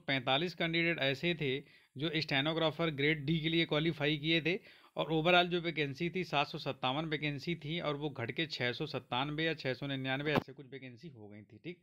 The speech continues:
यानी कि आप देखेंगे, मान लो मोटा माटी मैं सात सौ वैकेंसी ले लेता हूँ, तो लगभग सात सौ और ये तेरह हज़ार चार सौ पैंतालीस यदि आप ले लें, तो बीस गुना से कम, यानी कि लगभग अठारह गुना के आसपास कैंडिडेट ऐसे हैं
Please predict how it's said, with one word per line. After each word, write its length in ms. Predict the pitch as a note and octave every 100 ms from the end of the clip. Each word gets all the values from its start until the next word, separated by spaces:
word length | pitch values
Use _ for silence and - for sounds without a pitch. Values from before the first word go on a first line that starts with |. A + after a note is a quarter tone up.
| _ _ _ - _ -
यानी 240 | E3+ G3
कि 100 | G3+
आप 140 | G#3 D#3+
देखेंगे, 520 | E3+ D#3+ F#3 G3 G#3
मान 260 | G3 F3+ G3+
लो 120 | G3+
मोटा 280 | F#3+ F3+ F#3+
माटी 240 | F#3+ F#3 G3
मैं 100 | G3+
सात 260 | - D#3+
सौ 140 | D#3+ F#3
वैकेंसी 440 | F3 F3 E3 D#3
ले 140 | E3+ D#3
लेता 260 | D3 D#3
हूँ, 120 | D#3+ F3+
तो 60 |
लगभग 500 | D#3 C#3+ D3+ B2 F3 F3 - - - - - - E3+ -
सात 360 | - C#3+ D#3 E3+
सौ 300 | - - G3 G#3
और 200 | D#3 E3
ये 140 | D#3 F3
तेरह 320 | F3 D#3 F3+
हज़ार 220 | E3+ E3+
चार 180 | D#3+ E3
सौ 100 | D#3
पैंतालीस 480 | D3+ D#3 C#3+ D3 E3+
यदि 220 | F3 E3 F3
आप 160 | E3
ले 120 | D#3+
लें, 160 | D#3+ F#3
तो 80 | F#3
बीस 340 | C3 E3 F3+ E3+
गुना 240 | E3+ F#3
से 120 | F3+ G3
कम, 240 | F3+ E3
यानी 180 | E3 F3+
कि 60 | F#3+
लगभग 280 | F3 D3+ F#3
अठारह 400 | F3 B2+ C#3+ F#3+
गुना 220 | E3+ F3
के 120 | F3 E3
आसपास 400 | D#3+ - F3 -
कैंडिडेट 460 | D#3+ D#3+ E3 E3+
ऐसे 260 | C#3 B2+ E3+
हैं 220 | D3+ D#3+